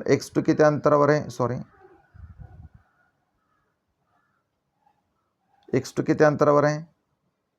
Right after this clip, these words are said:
फाईव्ह, म्हणजे ह्याच्या पुढं जाणार.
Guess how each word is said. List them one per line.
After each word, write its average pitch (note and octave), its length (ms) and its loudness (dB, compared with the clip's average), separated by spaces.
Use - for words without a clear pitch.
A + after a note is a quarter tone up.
फाईव्ह, C#3 280 2
म्हणजे C3+ 220 0
ह्याच्या C#3+ 240 2
पुढं D3+ 240 2
जाणार. C#3+ 320 2